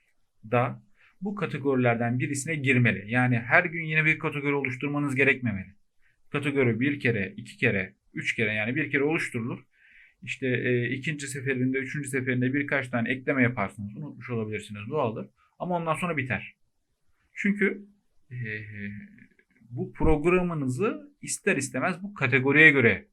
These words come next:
dizayn ediyorsunuz. O açıdan bu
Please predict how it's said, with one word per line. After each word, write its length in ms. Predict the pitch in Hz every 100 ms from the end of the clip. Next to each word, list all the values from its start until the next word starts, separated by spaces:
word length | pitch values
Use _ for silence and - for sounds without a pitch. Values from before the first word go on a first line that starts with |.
| 113
dizayn 340 | 101 101 95
ediyorsunuz. 680 | 95 95 92 - - - _ _ _ _ _ _ _ _ - - -
O 120 | -
açıdan 300 | 160 - 160
bu 220 | 156 156